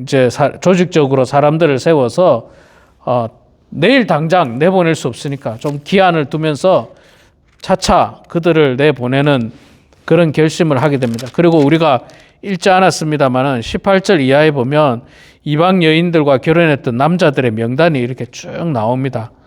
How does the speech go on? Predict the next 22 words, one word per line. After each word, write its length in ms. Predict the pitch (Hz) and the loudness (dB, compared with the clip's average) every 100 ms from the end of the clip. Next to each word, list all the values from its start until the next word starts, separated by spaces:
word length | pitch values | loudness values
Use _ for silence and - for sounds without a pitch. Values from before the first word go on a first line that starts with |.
| _ _ | _ _
명단이 400 | 123 123 147 139 | -6 0 2 0
쭉 220 | - 143 | -4 -8
나와서 460 | 143 120 123 127 139 | -2 0 2 0 -4
사람 340 | 123 123 139 | -4 0 2
이름들이 540 | 151 147 127 127 120 120 - _ _ _ | 2 0 -2 -4 -6 -8 -16 _ _ _
많이 560 | - 120 131 143 123 123 - | -4 0 2 2 2 -2 -8
나오게 480 | 113 120 147 160 | -2 0 0 0
되는데, 540 | 123 120 120 117 160 135 - - _ - - _ - - _ - - - - - - - - - - - - - | 0 0 -2 -2 -2 -2 -8 -20 _ -20 -20 _ -20 -20 _ -20 -20 -20 -20 -20 -20 -20 -20 -20 -20 -20 -10 -2
아, 220 | 143 139 | 0 -2
참 200 | - 233 - | -2 -2 0
아픈 600 | 147 - - 262 262 240 | -4 -2 0 2 4 2
일이에요. 540 | 139 139 131 120 113 - _ | 0 0 0 -4 -10 -18 _
어, 580 | 180 139 - 104 131 127 - | -18 -18 -18 -18 -18 -18 -20
지금으로선 640 | - 190 208 202 170 160 135 | -2 2 4 4 2 0 -4
상상하기 600 | 160 175 185 170 143 131 | -4 0 0 2 0 -2
어렵고 800 | 139 156 - - 117 117 123 131 _ - | -4 -4 -6 -10 -10 -10 -14 -20 _ -12
또 280 | 147 131 123 | -6 -4 -2
이해하기도 800 | 135 143 165 170 160 139 123 | 0 2 4 2 -2 -6 -6
쉽지 400 | 113 - 123 - | -8 -14 -16 -2
않은 260 | 151 131 143 | 0 0 -4
문제입니다. 560 | 139 117 120 117 110 104 | -6 -6 -8 -10 -14 -8
그러나 560 | 170 196 170 127 131 | 0 2 2 0 -2